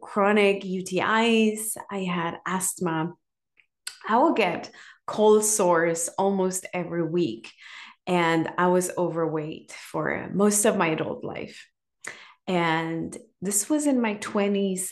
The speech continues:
and my early thirties. So I tried everything out there. I tried every health fad out there. I literally can't think of one thing that I haven't tried yet. Every diet, every tool,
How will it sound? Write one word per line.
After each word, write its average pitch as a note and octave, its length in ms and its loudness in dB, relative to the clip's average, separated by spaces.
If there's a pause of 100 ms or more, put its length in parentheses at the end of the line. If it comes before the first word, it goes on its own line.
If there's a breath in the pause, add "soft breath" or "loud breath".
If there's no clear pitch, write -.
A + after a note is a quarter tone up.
(120)
and F3 340 0
my E3 200 -2
early D#3+ 440 -8
thirties. - 640 -6 (520 loud breath)
So F3+ 600 2
I A#3+ 220 2
tried F#3+ 800 2 (180)
everything F#3+ 1000 0
out D3+ 300 -6
there. D3+ 200 -4
I F3+ 120 0
tried F3 300 0
every F#3+ 420 0
health G3 420 0
fad F3 220 -4
out E3 260 -2
there. D#3 260 -4
I D#3+ 260 -4
literally F#3+ 880 0 (340 loud breath)
can't B3+ 320 0
think A3 380 2
of F3+ 140 -8
one F#3+ 260 0
thing F3 520 -2
that E3+ 120 -8
I E3+ 60 -6
haven't E3 420 -4
tried - 320 -6
yet. - 340 -8 (540 soft breath)
Every G#3 220 4
diet, F3+ 760 4
every F3+ 440 -2
tool, A3+ 680 4